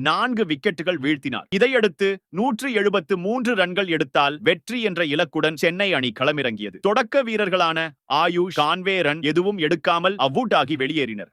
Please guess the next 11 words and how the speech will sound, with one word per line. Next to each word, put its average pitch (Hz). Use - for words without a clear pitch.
அடுத்து 240
வந்த 254
உர்வில் 170
பட்டேல் 226
பதினொன்று 185
பந்துகளில் 143
முப்பத்து 233
ஒன்று 190
ரன்கள் 147
குவித்தார். 131
பின்னர் 214